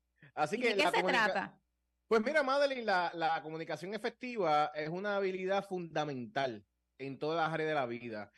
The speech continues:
Speaker 1: Implica transmitir, y escúchate esto, ideas, pensamientos,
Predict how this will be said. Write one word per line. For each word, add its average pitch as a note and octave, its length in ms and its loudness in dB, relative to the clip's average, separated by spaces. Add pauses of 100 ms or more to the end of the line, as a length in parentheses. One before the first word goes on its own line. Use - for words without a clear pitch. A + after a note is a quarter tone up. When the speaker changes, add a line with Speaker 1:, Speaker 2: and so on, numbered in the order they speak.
Speaker 1:
Implica A3 540 0
transmitir, G3 800 -4 (140)
y C3 80 -10
escúchate F#3+ 480 -6
esto, C#3+ 320 -6 (220)
ideas, E3 800 0 (280)
pensamientos, D#3+ 1200 -4